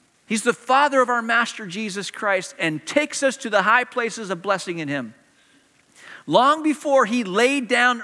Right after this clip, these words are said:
earth's foundations, he had us in mind, had settled on us as the focus of his love, to be made whole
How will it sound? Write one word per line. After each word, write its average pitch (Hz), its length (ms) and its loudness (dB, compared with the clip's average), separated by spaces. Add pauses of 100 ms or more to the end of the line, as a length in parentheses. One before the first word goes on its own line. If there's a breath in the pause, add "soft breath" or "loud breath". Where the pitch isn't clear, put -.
earth's 247 380 -4
foundations, 208 960 -2 (340 loud breath)
he 220 180 0
had 247 280 4 (100)
us 240 240 -2
in 220 140 -6
mind, 185 380 -4 (480 loud breath)
had 220 200 0
settled 269 680 2
on 226 240 2 (120)
us 254 380 -2
as 226 200 -2
the 226 120 -2
focus 254 640 -2
of 208 240 0
his 196 240 -6
love, 180 400 0 (560 soft breath)
to - 80 -6
be 240 140 4
made 247 280 2
whole 196 580 2